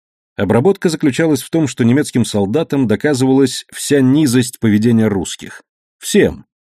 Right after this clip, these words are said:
И появлением на земле, и историей своей, обязанных немцам, а теперь вдруг осмелившихся бунтовать, защищаться,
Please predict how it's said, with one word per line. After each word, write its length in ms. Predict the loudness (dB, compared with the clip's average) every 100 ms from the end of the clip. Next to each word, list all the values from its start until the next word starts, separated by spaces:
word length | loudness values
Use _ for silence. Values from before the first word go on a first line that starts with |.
| -4
И 80 | -2
появлением 520 | 2 2 4 2 4
на 80 | 2
земле, 460 | 2 2 4 2
и 200 | 0 0
историей 520 | -2 -2 -2 0 2 0
своей, 420 | 0 0 2 2
обязанных 680 | 0 0 0 2 0 0 0
немцам, 600 | 2 0 -2 -8 -12 -8
а 140 | -6 -4
теперь 400 | -4 -2 0 0
вдруг 300 | -2 -2 -2
осмелившихся 680 | -4 -2 -2 -2 -6 -2 -2
бунтовать, 720 | 0 0 0 -2 -2 -4 -6
защищаться, 1040 | -2 0 0 -4 -4 -4 -4 -4 -4 -4